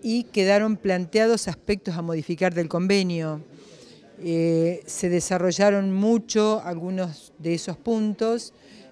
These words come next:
Eh, el tema de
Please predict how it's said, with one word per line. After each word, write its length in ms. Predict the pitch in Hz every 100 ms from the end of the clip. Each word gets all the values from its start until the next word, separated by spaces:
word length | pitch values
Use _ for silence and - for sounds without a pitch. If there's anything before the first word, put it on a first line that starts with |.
| -
Eh, 840 | 151 165 165 165 165 160 160 160 165 - - - - - - _ _ -
el 200 | 165 147
tema 360 | 190 196 190
de 380 | 185 190 214